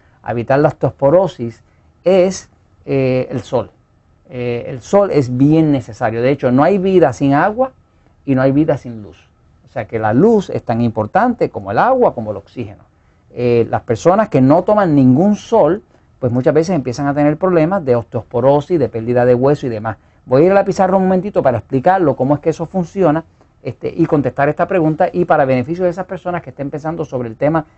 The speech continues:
del sol. Y tengo algo decir, importante para decirles, eh, algo curioso sobre este tema del sol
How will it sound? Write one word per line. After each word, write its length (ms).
del 180
sol. 380
Y 180
tengo 240
algo 180
decir, 520
importante 480
para 160
decirles, 580
eh, 200
algo 280
curioso 580
sobre 240
este 160
tema 240
del 140
sol 400